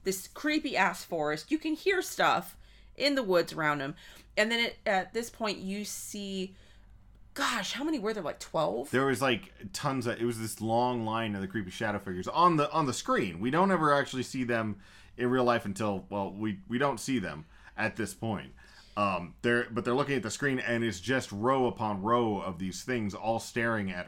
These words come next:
Speaker 2: her as she walks, and she keeps walking, and then she walks into this big field.
Speaker 1: And they, and, and, and Riff says, "The second that one of them touches her,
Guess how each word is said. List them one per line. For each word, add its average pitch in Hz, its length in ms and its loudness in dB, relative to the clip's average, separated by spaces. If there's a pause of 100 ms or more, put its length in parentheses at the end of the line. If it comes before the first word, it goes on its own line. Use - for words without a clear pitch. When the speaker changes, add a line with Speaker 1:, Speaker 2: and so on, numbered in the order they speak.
(120)
Speaker 2:
her 117 160 0 (520)
as 101 160 2
she - 160 0
walks, 104 560 0
and 98 160 -8
she - 120 -6
keeps 120 280 -2
walking, 104 400 0
and 87 120 -6
then 95 80 0
she 95 120 -6
walks 107 320 -2
into 98 120 -4
this 90 180 -4
big - 300 -8
field. 208 340 -2 (260)
Speaker 1:
And 208 160 0
they, 208 180 -2 (120)
and, 208 260 -2
and, 170 280 -4 (120)
and 165 320 -2 (300)
Riff 233 280 -2
says, 190 560 0 (180)
"The 175 140 -4
second 262 460 0
that - 180 0
one 196 140 0
of 208 80 -2
them 196 140 -2
touches 294 380 -2
her, 147 260 -2